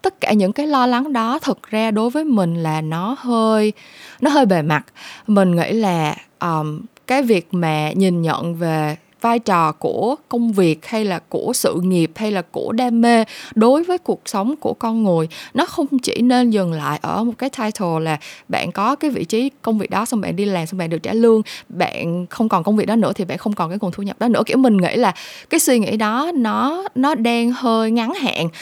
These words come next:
so với lại cái bức tranh toàn cảnh mà cái sự ra đời của A I, ờ, có thể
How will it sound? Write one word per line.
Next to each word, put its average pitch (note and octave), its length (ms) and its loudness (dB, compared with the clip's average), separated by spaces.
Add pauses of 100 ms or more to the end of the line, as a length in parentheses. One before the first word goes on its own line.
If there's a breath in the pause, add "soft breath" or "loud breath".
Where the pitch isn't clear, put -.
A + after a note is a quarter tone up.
(140 loud breath)
so A#3 220 2
với C#4 120 0
lại F#3+ 100 0
cái A#3 120 -4
bức E4 220 -2
tranh A3 180 2
toàn E3 240 -4
cảnh B3+ 400 0
mà E3+ 320 2
cái A3+ 120 -4
sự - 160 -4
ra G3+ 120 -2
đời E3 400 -2
của G3+ 320 -2 (220 loud breath)
A G3 420 0
I, G3 60 0 (320 loud breath)
ờ, E3 440 -2
có B3+ 160 0
thể A#3+ 440 0